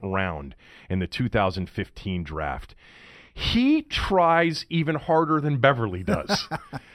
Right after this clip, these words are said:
Speaker 1: And he's a monster, by the way. And he doesn't even start. He comes off the bench. And then the Clippers have Lou Williams, who is, as Barkley and Kenny Smith and Shaq on, on the T N T, you know,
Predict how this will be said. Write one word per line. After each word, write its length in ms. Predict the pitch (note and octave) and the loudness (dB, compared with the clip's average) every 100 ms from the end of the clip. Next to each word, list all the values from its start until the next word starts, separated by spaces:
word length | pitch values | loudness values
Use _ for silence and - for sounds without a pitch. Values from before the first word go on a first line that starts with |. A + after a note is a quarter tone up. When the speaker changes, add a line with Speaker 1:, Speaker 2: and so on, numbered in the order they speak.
| - | -4
Speaker 1:
And 160 | D#3+ D#3 | -2 -2
he's 360 | - C4 C#4 A3+ | -4 -2 -2 0
a 100 | G#2+ | -2
monster, 840 | F2+ F2+ G2+ D3 G3 - - C#2 | -2 -2 -2 0 0 -2 -10 -10
by 200 | C#2 C#2+ | -10 -10
the 80 | D2 | -10
way. 180 | E2+ | -12
And 140 | G#2+ E3 | -2 -2
he 140 | G3+ | 0
doesn't 260 | C#4+ C#4 C4 | -2 -2 -4
even 260 | G3+ C3+ | -2 -2
start. 640 | G2+ - - - F#3 D#3+ - | -2 -2 -2 0 -2 -2 -6
He 160 | - | -14
comes 440 | G#3 - D#4+ A3+ - _ | -10 -8 -4 -4 -4 _
off 260 | D3+ F3+ - | -2 -2 -2
the 120 | C#3+ | -4
bench. 520 | A#2+ D3 F2 - - - - - - | -2 -2 -2 -8 -10 -12 -20 -20 0
And 180 | C#3+ G3+ | 4 4
then 120 | D#4+ | 4
the 80 | D#4+ | 0
Clippers 440 | - A3 F#3+ E3+ | 0 0 0 0
have 160 | D#3+ B2 | 2 2
Lou 220 | B2+ E3 | 2 2
Williams, 540 | D#3+ B2 G#2+ D#2 D#2+ | 4 2 2 -2 -4
who 180 | - F3 | 0 4
is, 360 | E3+ D#3 C3+ - - - - | 4 4 0 -8 -14 -20 0
as 220 | F3+ D#3+ | 2 2
Barkley 560 | C#3 D#3 G#3 B3 B3 A#3 | 0 2 2 2 -2 0
and 100 | G3 | 0
Kenny 300 | - F3+ E3+ | 2 2 2
Smith 360 | - D#3+ D3+ B2+ | 0 0 0 0
and 120 | A#2+ | -4
Shaq 480 | - C#3 A2+ F2+ G2+ | 0 0 2 0 -2
on, 180 | G#2 G#2 | -2 0
on 160 | G#2+ G#2+ | 0 0
the 60 | |
T 220 | G2 C3+ | -2 0
N 140 | A#2 A2+ | 0 -2
T, 380 | - G#2+ G#2 F#2+ | -4 -2 -4 -4
you 80 | G2+ | -4
know, 160 | F2+ | -4